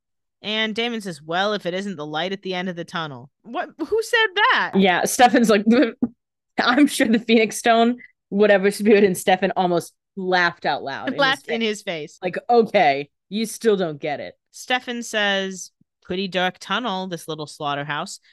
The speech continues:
Speaker 1: You know, I can see why you never told me about it." And Damon says, "Well, I was trying to protect your fragile emotions, Stefan. You're the reason I took the mission to begin with." Great job taking ownership of your actions there, Damon.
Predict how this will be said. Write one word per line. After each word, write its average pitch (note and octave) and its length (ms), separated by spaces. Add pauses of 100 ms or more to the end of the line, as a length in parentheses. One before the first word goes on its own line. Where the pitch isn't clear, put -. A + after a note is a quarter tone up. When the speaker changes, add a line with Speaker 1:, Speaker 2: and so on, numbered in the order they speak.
(280)
Speaker 1:
You F#3+ 100
know, G3+ 80
I G3+ 80
can G#3 160
see A#3 180
why A3 120
you A3 120
never G#3 200
told G#3 280
me B3+ 140
about A#2+ 260
it." - 100 (440)
And F3+ 140
Damon F3+ 340
says, E3 200
"Well, E3+ 200
I D#3+ 100
was D#3+ 120
trying E3 220
to F3+ 60
protect E3 400
your F3 80
fragile D3+ 400
emotions, D3 520
Stefan. C3 420 (300)
You're F3 220
the E3+ 120
reason D#3+ 320
I D#3 80
took - 280
the D#3+ 100
mission C#3+ 320
to D3+ 80
begin D3+ 380
with." - 160 (320)
Great D#4+ 160
job F4+ 160
taking B3 240 (100)
ownership G#3+ 520
of E3+ 100
your F3 120
actions F3 480
there, D#3+ 160
Damon. D#3+ 440